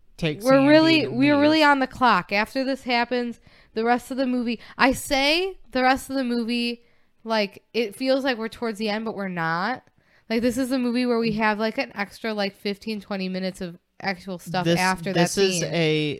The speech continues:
Speaker 1: this is the shortest movie in the Child's Play franchise. This is an eighty-five minute movie.
Speaker 2: Yeah, it feels like one of the longest because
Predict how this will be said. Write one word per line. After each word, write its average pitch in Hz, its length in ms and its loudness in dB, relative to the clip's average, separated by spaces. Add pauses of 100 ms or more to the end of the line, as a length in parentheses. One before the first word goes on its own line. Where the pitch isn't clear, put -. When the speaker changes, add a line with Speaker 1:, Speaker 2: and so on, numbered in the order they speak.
Speaker 1:
this 156 180 -6
is 151 80 -10
the 147 80 -4
shortest 156 480 -2
movie 143 260 0
in 135 80 -4
the 127 80 -4
Child's - 380 -6
Play 127 180 -8
franchise. 131 520 -14
This 139 100 -8
is 135 60 -10
an - 80 -18
eighty-five 135 460 -8
minute 120 200 -12
movie. - 280 -16
Speaker 2:
Yeah, 220 280 2
it 233 120 -6
feels 226 360 -6
like 220 240 -8
one 214 180 -6
of 208 80 -6
the 196 80 -6
longest 202 520 -6
because 214 400 -6